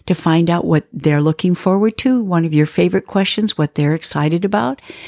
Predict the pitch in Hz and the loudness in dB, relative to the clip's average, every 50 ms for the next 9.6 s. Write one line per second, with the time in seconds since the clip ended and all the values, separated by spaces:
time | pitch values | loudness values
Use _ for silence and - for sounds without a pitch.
0 | - - - - - - 175 190 208 233 269 254 233 190 165 185 208 226 226 214 | -20 -20 -20 -10 -2 0 2 4 4 4 4 4 2 2 2 2 2 2 2 0
1 | 202 196 - - 185 - - - 202 214 214 - - - - - 196 160 135 - | -2 -2 -4 -6 -6 -4 -2 0 0 0 0 -2 -6 -6 -4 -2 0 0 -2 -4
2 | _ _ - - - - _ - - 202 180 170 165 175 180 190 196 196 185 180 | _ _ -20 -20 -20 -20 _ -4 0 0 2 2 2 2 2 2 2 2 2 2
3 | 175 175 175 - - 160 160 180 185 175 151 - - _ _ _ - - _ - | 2 2 0 -2 -4 -2 -2 -2 -2 -2 -4 -8 -12 _ _ _ -20 -20 _ 0
4 | - 170 170 175 214 202 - 196 185 170 180 180 - - 202 220 233 214 190 196 | 2 4 4 4 2 2 2 2 2 2 2 0 2 2 2 4 4 4 4 2
5 | 196 190 190 180 175 170 160 175 175 165 - - - - 170 165 160 156 165 180 | 2 2 2 2 0 0 2 2 2 2 0 -4 -4 0 0 2 4 4 4 2
6 | 180 - - - - 190 214 240 233 196 170 165 - - 165 - - - - - | 2 -2 -4 -2 0 2 4 4 4 2 0 -4 -6 -8 -10 -12 -14 -20 -20 -20
7 | - - - 165 165 165 170 180 180 - - 160 - - - 196 190 170 160 - | -14 -4 0 2 2 4 4 2 2 0 -6 -8 -6 -2 0 0 0 0 -2 -4
8 | - - _ - - - - _ - 165 165 170 170 170 180 180 175 - 180 170 | -8 -12 _ -20 -20 -20 -16 _ -2 0 2 2 2 2 0 -2 -2 -4 -6 -4
9 | - 202 208 208 185 - - 170 170 170 165 170 | 0 0 0 2 0 0 0 0 0 0 0 -2